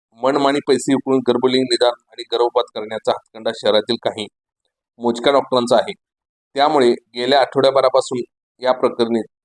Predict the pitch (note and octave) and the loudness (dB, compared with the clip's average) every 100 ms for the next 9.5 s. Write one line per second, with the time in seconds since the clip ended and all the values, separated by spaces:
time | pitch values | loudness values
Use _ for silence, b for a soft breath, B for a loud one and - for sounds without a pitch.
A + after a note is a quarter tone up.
0 | B2 C3+ C#3 B2+ A#2 A#2 - A#2+ A2+ G2+ | -2 -2 -2 -2 0 0 -2 -6 -4 -4
1 | - A#2+ - C#3 C3+ F2 _ _ _ _ | -4 -20 -4 0 0 -2 _ _ _ _
2 | _ _ _ _ A#2 C3+ D3+ C#3+ C#3 - | _ _ _ _ -2 0 2 2 0 -2
3 | B2 C3+ - C3+ C3 B2 - A#2+ - B2+ | 0 0 2 0 0 -4 -2 -4 -4 -2
4 | A#2+ F#2 F2+ _ _ _ _ _ _ _ | 0 0 -6 _ _ _ _ _ _ _
5 | _ _ _ _ _ _ _ C#3 D3+ F3 | _ _ _ _ _ _ _ 2 4 4
6 | E3+ - _ - F3 D3+ C3+ C#3+ - _ | 2 -2 _ -2 0 0 0 -4 -6 _
7 | F3 F3+ E3 D3 D3 D3 D3+ C#3+ C3+ - | 0 2 0 0 0 0 -2 -2 -8 -8
8 | _ - D#3 C#3+ C#3 C#3+ G3 E3+ D3 D3 | _ -12 -6 -4 -2 -2 0 2 2 2
9 | - - D3 - | 2 -2 -2 -2